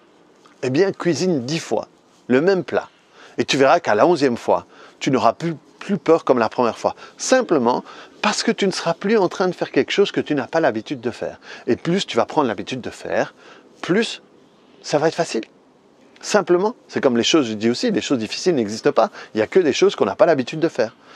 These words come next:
Eh bien, c'est, c'est ça. Si j'ai peur de sauter en parachute, eh bien, si je saute dix fois en parachute, la onzième fois, je vais absolument pas avoir peur de la première parce que je sais déjà ce qu'il y a là-dedans.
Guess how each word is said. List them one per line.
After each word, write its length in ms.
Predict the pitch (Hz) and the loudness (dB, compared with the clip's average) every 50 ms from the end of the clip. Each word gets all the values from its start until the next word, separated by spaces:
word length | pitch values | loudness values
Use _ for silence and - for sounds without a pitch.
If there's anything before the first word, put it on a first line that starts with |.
| - - - - - | -18 -18 -18 -6 -4
Eh 40 | 110 | 2
bien, 160 | 110 180 208 | 2 2 2
c'est, 220 | 190 - 160 160 - | 4 2 0 0 0
c'est 200 | - - - 156 | -2 -2 -2 2
ça. 200 | - - 220 - - - _ _ - | 4 2 2 2 -2 -12 _ _ -10
Si 220 | - - 175 165 | -4 -2 0 2
j'ai 160 | 120 127 131 | 4 2 2
peur 260 | - - 180 185 165 | 4 6 4 4 6
de 80 | 131 123 | 4 0
sauter 300 | - - 135 107 - 170 | 0 0 0 2 4 2
en 80 | 139 110 | 2 2
parachute, 600 | - 110 104 104 - - - 214 - - - - - - - - - - - - - _ | 0 -4 -4 -2 -2 0 -2 -2 -4 -6 -18 -20 -20 -20 -20 -20 -20 -20 -20 -20 -8 _
eh 60 | - 123 | -2 2
bien, 200 | 123 165 170 135 | 4 4 4 2
si 140 | - - | 0 0
je 60 | 117 117 | 0 0
saute 320 | - - 165 135 110 107 | 2 2 2 2 2 0
dix 160 | 113 147 160 | -2 -2 -2
fois 160 | - - 156 | 0 2 2
en 80 | 131 117 | 2 2
parachute, 580 | - 107 98 98 - - - 165 - - - - - - - - | 2 0 0 0 -2 -4 -6 -6 -8 -8 -14 -20 -20 -20 -14 -2
la 140 | - 113 - - | 0 0 4 4
onzième 380 | 196 208 190 135 147 123 117 | 4 2 4 2 2 0 0
fois, 300 | - - 117 117 127 - - _ | 0 0 0 0 0 0 -6 _
je 160 | - - - | -2 0 0
vais 120 | 107 107 - - - | 0 0 -4 -2 -2
absolument 480 | - 160 - - - 156 143 139 131 127 | -2 -2 0 -2 -2 -2 0 0 0 0
pas 160 | - 123 123 | 0 0 0
avoir 220 | 123 117 123 - | 2 0 0 -2
peur 260 | - - 131 131 117 110 | 0 2 2 4 4 4
de 80 | 110 | 2
la 120 | 107 101 - | 2 2 2
première 300 | - 185 208 208 156 - | 2 2 2 2 2 0
parce 160 | 131 123 - | 0 -2 0
que 80 | 165 | -2
je 100 | 147 156 | 0 0
sais 200 | 208 - - 220 | -2 0 0 0
déjà 340 | 208 196 202 190 190 190 - - - - - _ | 2 4 2 4 4 2 2 0 -8 -20 -20 _
ce 160 | - - - | -16 -12 -2
qu'il 80 | - 127 | 0 4
y 20 | |
a 40 | 107 | 4
là-dedans. 300 | 104 92 85 69 76 | 4 2 0 -6 -10